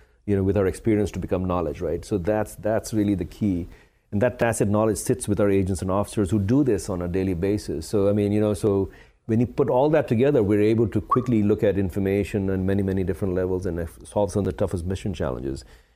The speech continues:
including we go on the high side and, and look at that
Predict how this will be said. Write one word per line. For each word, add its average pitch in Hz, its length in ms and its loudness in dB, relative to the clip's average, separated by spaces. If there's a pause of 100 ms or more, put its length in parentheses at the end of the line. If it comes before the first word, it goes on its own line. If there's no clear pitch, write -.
(120)
including 110 380 2
we 101 100 2
go 98 120 2
on 98 100 0
the 90 80 0
high 107 160 2
side 71 400 -2
and, 90 240 -4
and 87 220 0
look 90 140 0
at 90 100 2
that 90 340 0